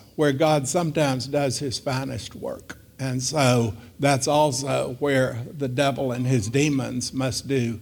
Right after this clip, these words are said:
their attack and have it the most calibrated and the most targeted. Uh, so I don't know if anybody else picked up on that, but it sort of helped me to think about, uh, patterns of, of nature elsewhere,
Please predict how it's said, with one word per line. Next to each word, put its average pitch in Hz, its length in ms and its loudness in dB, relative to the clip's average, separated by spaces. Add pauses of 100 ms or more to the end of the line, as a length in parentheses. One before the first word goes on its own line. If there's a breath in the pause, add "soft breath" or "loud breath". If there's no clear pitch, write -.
(120)
their 131 240 -2
attack 131 600 -2
and 127 180 -10
have 131 200 -2
it 117 120 -8
the 123 100 -4
most 131 280 -2
calibrated 123 680 0
and 113 140 -6
the 113 60 -8
most 117 340 -6
targeted. 107 640 -8 (460 loud breath)
Uh, 120 360 0
so 107 300 0 (240 loud breath)
I 180 80 6
don't 196 100 2
know 165 100 6
if 147 80 0
anybody 151 420 2
else 143 200 2
picked 143 320 -4
up 143 200 0
on 151 180 0
that, 156 320 2
but 135 120 0
it 135 80 -4
sort 208 220 2
of 135 80 4
helped 147 300 2
me 135 100 0
to 113 100 -2
think 147 300 -2
about, 131 440 0 (340 loud breath)
uh, 123 400 0
patterns 147 680 0
of, 123 280 -4
of 123 260 0
nature 139 560 2
elsewhere, 123 600 -4